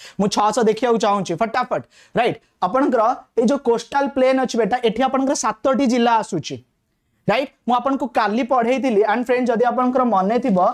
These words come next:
ରାଇଟ୍, ୟେସ୍, ମୁଁ ଆପଣଙ୍କୁ କାଲି ପଢ଼େଇଥିଲି। and ଫ୍ରେଣ୍ଡ, ଯଦି ଆପଣଙ୍କର ମନେ ଥିବ, ବେଟା, ଆମର ନା ଏଠି ଷ୍ଟାର୍ଟ ହଉଛି ସୁବର୍ଣ୍ଣରେଖାରୁ, ରାଇଟ୍, ସରୁଛି ଋଷିକୁଲ୍ୟା। ସୁବର୍ଣ୍ଣରେଖାରୁ ଆରମ୍ଭ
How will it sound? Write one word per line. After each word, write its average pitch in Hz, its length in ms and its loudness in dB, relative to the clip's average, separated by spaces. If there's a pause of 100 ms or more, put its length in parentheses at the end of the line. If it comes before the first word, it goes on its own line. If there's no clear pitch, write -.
(340)
ରାଇଟ୍, 190 280 0 (300)
ୟେସ୍, 233 260 0 (240)
ମୁଁ 185 100 2
ଆପଣଙ୍କୁ 226 260 -2
କାଲି 190 300 0
ପଢ଼େଇଥିଲି। 196 600 0
and 202 220 0
ଫ୍ରେଣ୍ଡ, 233 220 0
ଯଦି 220 140 2
ଆପଣଙ୍କର 220 340 0
ମନେ 185 280 0
ଥିବ, 208 180 0 (460)
ବେଟା, 202 220 0 (380)
ଆମର 226 300 0
ନା 175 180 0 (500)
ଏଠି 240 300 0 (100)
ଷ୍ଟାର୍ଟ 247 520 -2
ହଉଛି 277 280 -4
ସୁବର୍ଣ୍ଣରେଖାରୁ, 247 840 0 (380)
ରାଇଟ୍, 220 220 -2 (240)
ସରୁଛି 240 400 0
ଋଷିକୁଲ୍ୟା। 233 560 0 (480)
ସୁବର୍ଣ୍ଣରେଖାରୁ 269 800 0
ଆରମ୍ଭ 240 300 2